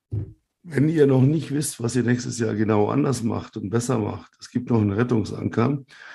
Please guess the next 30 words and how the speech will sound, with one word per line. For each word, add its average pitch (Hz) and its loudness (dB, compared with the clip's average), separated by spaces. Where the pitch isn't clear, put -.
Aber 110 6
bevor 117 4
ich 120 0
dazu 110 -2
komme, 123 6
kommt 120 2
natürlich 107 -4
noch 110 -2
das 104 -2
Mega-Highlight 98 2
diesen 98 -6
Jahres. 104 -2
Also 110 4
wenn 110 4
ich 117 6
jetzt 117 2
mal 110 0
so 110 2
in 110 2
den 104 0
persönlichen 127 2
Bereich 107 -2
gehe, 117 -2
ähm, 110 6
Lockdown, 113 6
diese 110 0
ganze 110 -4
Katastrophe, 117 -2
dieser 110 0
ganze, 104 -2